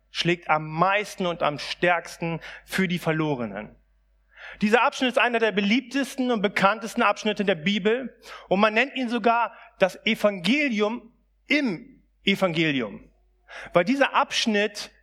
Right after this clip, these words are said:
den Kern der Botschaft Gottes, das Herz von Gott, nochmal so konzentriert darstellt. Also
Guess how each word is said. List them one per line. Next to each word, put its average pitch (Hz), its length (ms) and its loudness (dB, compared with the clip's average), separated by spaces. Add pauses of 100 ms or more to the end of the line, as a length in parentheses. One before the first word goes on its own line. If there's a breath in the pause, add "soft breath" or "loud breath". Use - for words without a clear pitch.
(100)
den 185 260 0
Kern 254 580 0
der 160 120 2
Botschaft 190 520 -2
Gottes, 185 560 0 (520 loud breath)
das - 280 -2
Herz 294 400 2
von 170 220 0
Gott, 127 360 -2 (320 loud breath)
nochmal 190 340 2
so 208 380 0
konzentriert 220 1120 0 (400 loud breath)
darstellt. - 840 -2 (1600 loud breath)
Also 190 320 2